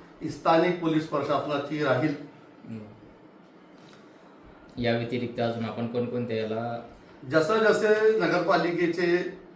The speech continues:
Speaker 1: विषय समोर येईल, मी आपल्या माध्यमातून जामनेर शहराच्या जनतेला, जामनेर तालुक्याच्या जनतेला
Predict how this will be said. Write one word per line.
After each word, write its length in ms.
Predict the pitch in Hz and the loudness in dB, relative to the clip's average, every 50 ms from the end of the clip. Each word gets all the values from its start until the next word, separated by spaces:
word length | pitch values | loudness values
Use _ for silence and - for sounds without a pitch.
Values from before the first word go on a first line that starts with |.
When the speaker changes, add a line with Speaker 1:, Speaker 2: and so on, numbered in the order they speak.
| - - - - - - | -20 -20 -20 -20 -16 -10
Speaker 1:
विषय 440 | 135 139 139 135 175 170 170 170 151 | -8 -6 -4 -2 0 0 2 0 0
समोर 340 | - 123 131 143 151 147 | -2 -4 -2 0 0 2
येईल, 300 | 147 156 160 160 139 - - - - - - - - 151 | 4 4 4 4 2 -2 -6 -14 -18 -20 -20 -12 -4 0
मी 100 | 147 156 | 2 4
आपल्या 320 | 147 143 - 175 196 214 | 4 4 6 6 6 8
माध्यमातून 760 | 208 196 175 - 156 160 160 151 147 147 - 170 165 165 165 | 8 6 4 4 4 4 4 4 4 2 0 0 2 2 4
जामनेर 460 | 156 156 151 151 156 160 160 160 151 - | 6 6 6 6 6 6 6 4 2 2
शहराच्या 440 | - 143 135 143 165 175 170 208 190 | 0 0 2 4 2 2 2 2 2
जनतेला, 640 | 185 180 165 165 170 175 165 170 175 170 165 - - | 2 2 2 2 2 2 4 4 6 6 6 4 4
जामनेर 320 | 147 147 156 160 165 160 | 4 4 6 6 6 4
तालुक्याच्या 540 | 151 156 147 151 165 165 175 196 190 185 185 | 4 2 2 2 2 2 2 2 2 2 2
जनतेला 280 | 156 147 180 180 175 | 0 0 0 2 2